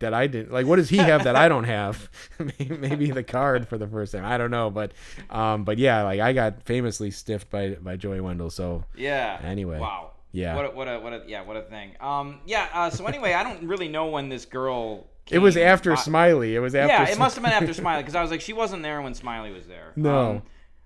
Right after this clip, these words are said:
Speaker 2: okay, but yeah, so anyway, she's just all of it. There's this girl that's all of a sudden behind us, and
Speaker 1: Yeah.
Speaker 2: she's maybe, like, in her early twenties, I think, or mid twenties.
Speaker 1: I think that's fair,
Speaker 2: Um,
Speaker 1: yeah.
Speaker 2: Yeah, I mean, and so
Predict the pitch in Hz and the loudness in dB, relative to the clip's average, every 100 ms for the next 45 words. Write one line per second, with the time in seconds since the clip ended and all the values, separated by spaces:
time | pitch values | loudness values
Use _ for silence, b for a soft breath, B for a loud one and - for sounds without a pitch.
0 | - 220 226 220 180 180 190 202 233 190 | -6 -4 -2 0 0 -2 -6 -2 -2 -2
1 | 226 302 302 190 - 240 233 180 151 185 | -6 -6 -2 -2 -2 -10 -10 -10 -6 -6
2 | 208 180 151 170 143 143 120 - 117 165 | -6 -8 -6 -6 -6 -10 -14 -20 -8 -4
3 | 226 175 143 160 170 139 160 143 120 107 | -2 -2 -4 -4 -6 -6 -8 -8 -10 -10
4 | 139 127 104 117 - 131 117 90 87 139 | -10 -8 -10 -10 -2 0 2 -2 -8 -8
5 | 160 170 175 151 131 139 135 131 127 107 | -6 -4 -2 -4 -4 -8 -10 -8 -8 -8
6 | 131 139 131 - 135 160 165 147 165 170 | -8 -6 -8 -10 -10 -10 -8 -8 -8 -10
7 | 170 147 123 135 135 - 151 165 165 147 | -12 -10 -10 -10 -10 -12 -12 -10 -10 -10
8 | 147 151 131 127 135 120 120 117 117 117 | -4 0 0 0 0 2 2 2 0 -2
9 | B B B - _ 170 165 143 160 175 | B B B -20 _ -2 0 0 -2 -4
10 | 175 170 151 165 160 160 - 139 - 202 | -6 -8 -8 -8 -8 -10 -14 -18 -10 -2
11 | 190 190 175 | -2 0 -4